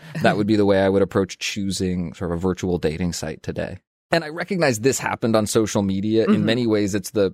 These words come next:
Speaker 1: the digital version potentially of that organic friends meeting in the social space
Speaker 2: Yeah.
Speaker 1: place. It might not be a, a dating site or platform, but that if it isn't that, those might be other options to kind of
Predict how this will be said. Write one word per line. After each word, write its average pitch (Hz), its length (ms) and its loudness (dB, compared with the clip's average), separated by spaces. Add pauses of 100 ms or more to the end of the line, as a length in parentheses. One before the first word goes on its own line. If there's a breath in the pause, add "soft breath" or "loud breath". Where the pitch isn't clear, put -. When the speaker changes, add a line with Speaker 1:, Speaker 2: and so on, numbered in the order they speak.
(180)
Speaker 1:
the 117 80 -2
digital 113 560 2
version 101 640 -2 (180)
potentially 113 500 0
of 95 80 2
that 104 140 4
organic 98 580 0
friends 98 560 -2
meeting 104 600 0
in 95 160 0
the 98 60 2
social 95 380 0
space 92 460 -2
Speaker 2:
Yeah. 165 220 2
Speaker 1:
place. 104 220 2
It 98 60 2
might 95 160 0
not 92 220 0
be 95 180 2
a, 87 300 0 (180)
a 113 160 0
dating 98 320 2
site 92 260 2
or 98 60 0
platform, 104 520 0
but 101 200 2
that 98 220 -4 (260)
if 120 160 -2
it 113 160 2 (120)
isn't 175 260 2
that, 104 200 2
those 107 240 0
might 107 280 0
be 101 180 -2
other 95 300 2
options 87 540 0
to 92 120 -2
kind 92 280 0
of 87 260 -2